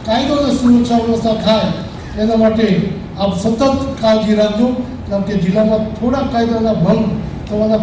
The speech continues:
કિસ્સાઓ જે રીતે બની રહ્યા છે, મને લાગે છે ખૂચે છે અને બોલીએ ત્યારે એના અંગે અર્થઘટનો જુદા કાઢે છે, પણ કાયદો અને વ્યવસ્થા જળવાય દેશ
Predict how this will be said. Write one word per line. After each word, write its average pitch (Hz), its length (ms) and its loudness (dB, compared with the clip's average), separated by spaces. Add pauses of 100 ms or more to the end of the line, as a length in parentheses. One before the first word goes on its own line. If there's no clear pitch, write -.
કિસ્સાઓ 277 400 0
જે 240 160 6
રીતે 233 300 2
બની 208 180 2
રહ્યા 208 220 2
છે, 160 100 -2 (640)
મને 180 180 2
લાગે 202 360 2
છે 214 100 2
ખૂચે 233 340 2 (120)
છે 180 100 0 (460)
અને 190 180 -2
બોલીએ 220 280 4
ત્યારે 220 300 2 (640)
એના 214 160 -2
અંગે 220 260 -2 (300)
અર્થઘટનો 233 640 0
જુદા 247 300 0
કાઢે 214 220 0
છે, 156 140 -2 (560)
પણ 190 220 -6
કાયદો 220 340 0
અને 220 200 2
વ્યવસ્થા 214 340 2
જળવાય 190 480 2 (720)
દેશ 240 300 4